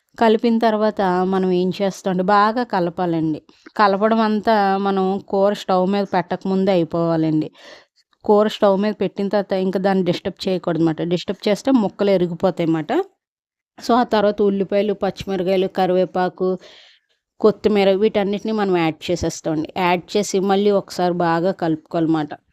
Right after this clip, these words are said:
బాగా కలుపుకోవాలండి. కలపడం అన్నీ పొయ్యి మీద పెట్టకముందే అయిపోవాలన్నమాట. కలపటం అన్నీ పొయ్యి మీద పెట్టకముందే అయిపోవాలి. ఎందుకంటే ఈ ప్రొసీజర్‌లో చేస్తానండి ముక్కలు విరగవన్నమాట. చాలా టేస్టీగా కూడా ఉంటుందన్నమాట.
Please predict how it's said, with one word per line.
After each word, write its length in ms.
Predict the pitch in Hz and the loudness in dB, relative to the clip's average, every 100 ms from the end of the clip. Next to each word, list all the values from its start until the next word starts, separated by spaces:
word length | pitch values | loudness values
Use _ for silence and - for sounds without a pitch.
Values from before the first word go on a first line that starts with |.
| _ - | _ -6
బాగా 440 | 190 190 185 185 | 0 2 2 0
కలుపుకోవాలండి. 720 | 202 185 170 - 170 165 160 - | -2 -2 -2 -4 -4 -2 -4 -2
కలపడం 400 | 196 190 208 190 | 0 0 -2 -2
అన్నీ 380 | 180 196 233 208 185 202 - _ _ _ _ _ - | 0 -2 -2 0 0 -2 -8 _ _ _ _ _ 0
పొయ్యి 220 | 208 202 | 2 2
మీద 180 | 214 208 | 0 0
పెట్టకముందే 680 | 208 180 185 190 190 190 | 0 -2 -4 -4 -2 2
అయిపోవాలన్నమాట. 600 | 190 165 160 156 151 147 - - | 2 0 0 -2 -2 -4 -10 -4
కలపటం 540 | 180 175 175 175 180 | -2 -2 -4 -4 -2
అన్నీ 260 | 170 175 190 | 0 0 0
పొయ్యి 260 | 175 175 | 0 2
మీద 180 | 170 170 | 2 0
పెట్టకముందే 680 | 160 160 156 160 160 165 170 | 0 -4 -4 -6 -2 0 2
అయిపోవాలి. 640 | 170 160 160 156 165 165 330 - _ _ _ | 2 0 0 -2 0 0 -2 -4 _ _ _
ఎందుకంటే 580 | 214 214 220 226 220 208 | 0 2 2 0 0 -2
ఈ 160 | - 220 | -2 -4
ప్రొసీజర్‌లో 680 | - 196 185 220 220 220 220 | 0 0 2 0 2 0 -2
చేస్తానండి 680 | - 180 175 190 180 190 | 0 -2 -2 -2 0 2
ముక్కలు 420 | 262 180 - 202 | 0 0 -2 -2
విరగవన్నమాట. 640 | 190 170 165 175 170 151 - - | 0 0 0 2 2 0 -4 -10
చాలా 400 | - 180 180 202 | -2 2 2 2
టేస్టీగా 580 | 202 180 - 190 185 | 2 2 2 0 0
కూడా 280 | 190 196 190 | 2 2 2
ఉంటుందన్నమాట. 600 | 175 156 156 151 151 147 | 2 0 -2 -4 -4 -6